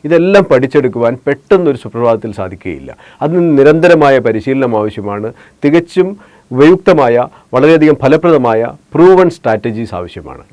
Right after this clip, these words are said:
ഡയറക്ഷൻ വിന്നിംഗ് സ്ട്രാറ്റജി അങ്ങനെ ഉള്ള ഒന്നാണ്. പതിനെട്ട് വർഷത്തോളമായി കേരളത്തിൽ ഏറ്റവും കൂടുതൽ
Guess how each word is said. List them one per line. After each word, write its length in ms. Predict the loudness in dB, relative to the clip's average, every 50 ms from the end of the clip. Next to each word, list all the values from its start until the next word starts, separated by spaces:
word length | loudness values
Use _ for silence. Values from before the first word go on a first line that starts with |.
| -4
ഡയറക്ഷൻ 340 | -2 0 0 0 0 -2 -4 -4 -4
വിന്നിംഗ് 200 | -4 -6 -8 -6
സ്ട്രാറ്റജി 400 | -8 -8 -8 -10 -12 -12 -12 -14 -14 -12
അങ്ങനെ 260 | -10 -8 -6 -6 -6 -6 -8 -10 _ -16 -12
ഉള്ള 100 | -10 -10 -10 -10 -12
ഒന്നാണ്. 260 | -14 -18 -20 -20 -20 _ _ _ _ _ _ -2
പതിനെട്ട് 360 | 0 0 0 0 0 0 0 0
വർഷത്തോളമായി 680 | 0 -2 -4 -8 -4 -4 -2 -2 -4 -4 -6 -6 -8 -10 -12 -10 -6
കേരളത്തിൽ 400 | -4 -4 -2 -4 -6 -6 -6 -8 -10
ഏറ്റവും 260 | -8 -4 -2 -2 -2 -2
കൂടുതൽ 280 | -2 -4 -4 -4 -4